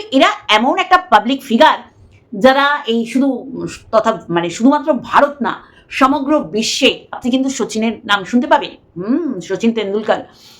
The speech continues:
যাকে সম্মানিত করতে আমার ভালো লাগে। আর এই জায়গায় রেখেছিলাম আমাদের সা-, দাদা সৌরভ গাঙ্গুলিকে। আমি জানি অনেকে হয়তো সহমত পোষণ করবেন না, আজকে দাদার থেকে আমি মুখটা ফিরিয়ে নিয়েছি। না, আমার মুখ ফিরানোতে সৌরভ গাঙ্গুলি কিছু যায় আসে না। কেন, সেটা আজকে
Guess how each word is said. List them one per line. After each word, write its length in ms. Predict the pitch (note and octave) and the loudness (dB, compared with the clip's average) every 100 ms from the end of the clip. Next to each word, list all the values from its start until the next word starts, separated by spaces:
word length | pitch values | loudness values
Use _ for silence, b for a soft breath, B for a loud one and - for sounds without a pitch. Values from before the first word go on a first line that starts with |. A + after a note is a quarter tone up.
| b b | b b
যাকে 240 | G#3 B3 D4 | 0 0 0
সম্মানিত 540 | C4+ A#3 C4+ D4 C#4 | 0 2 2 2 -2
করতে 240 | C#4 C4 A#3 | -4 -2 0
আমার 180 | G#3+ | -2
ভালো 200 | G3+ F3 | -4 -6
লাগে। 260 | F3+ F#3 - | -6 -6 -4
আর 180 | - G#3+ | -2 -2
এই 180 | A#3 A3 | -2 0
জায়গায় 260 | G3 G3+ | 0 -2
রেখেছিলাম 380 | G3 F#3+ - F#3+ | -4 -4 -4 -4
আমাদের 220 | F#3 F#3 | -4 -6
সা-, 280 | F3 - - - | -8 -8 -10 0
দাদা 280 | F3 F3 | 0 0
সৌরভ 320 | E3 F#3+ F#3+ F#3 | -6 -2 -2 0
গাঙ্গুলিকে। 480 | F3+ F3+ E3 F3 - b b b | -2 -2 -4 -8 -10 b b b
আমি 180 | - B3 | -2 0
জানি 340 | B3 A#3 C4 C4+ | 0 -2 -4 -4
অনেকে 280 | A3 A3 A3 | -2 0 -2
হয়তো 220 | G#3 G#3 | -2 -4
সহমত 300 | G#3 G3 G#3 | -2 -2 0
পোষণ 260 | B3 C#4+ C#4 | -2 0 0
করবেন 220 | B3+ A#3+ | 0 -2
না, 180 | A#3+ - b b - | -4 -6 b b -2
আজকে 300 | G#3+ B3+ B3 | 0 2 0
দাদার 400 | F#3 G3+ A3+ A3+ | 2 2 0 -4
থেকে 220 | A#3+ B3 | -2 0
আমি 180 | G#3+ G#3+ | -2 -2
মুখটা 240 | A3+ A#3+ | -2 -2
ফিরিয়ে 320 | A#3+ C4+ D4 | 0 2 2
নিয়েছি। 260 | C4+ F#3+ F3+ | 0 -4 -6
না, 100 | G3 | -4
আমার 300 | - G#3 C4+ | 0 0 0
মুখ 140 | E4+ | 0
ফিরানোতে 480 | F#4 D#4+ D#4+ D4 C#4+ | 0 0 -2 -2 -4
সৌরভ 300 | - G#3+ F#3+ | 0 0 0
গাঙ্গুলি 220 | G3 G3+ | -4 -6
কিছু 220 | G3 A3+ | -4 -4
যায় 220 | A3+ G3 E3+ | -2 -2 -2
আসে 160 | F3 | -4
না। 140 | E3+ - b b b b b - | -8 -8 b b b b b 2
কেন, 400 | C#4 D4 E4+ D4+ | 2 2 -2 -4
সেটা 240 | - A#3 | 0 2
আজকে 680 | G#3+ - F#3+ - G#3 G3 | 2 -2 -6 2 2 0